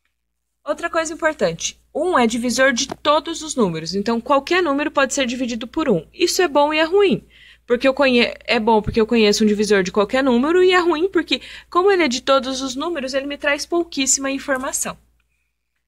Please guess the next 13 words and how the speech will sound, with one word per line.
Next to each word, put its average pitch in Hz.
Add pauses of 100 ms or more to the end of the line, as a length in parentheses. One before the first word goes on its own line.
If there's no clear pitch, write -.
(440)
Então, 294 (160)
todos 208
os 240
números 240
podem 220
ser 208
divididos 208
por 311
um 285
e 349
a 349
resposta 320
é -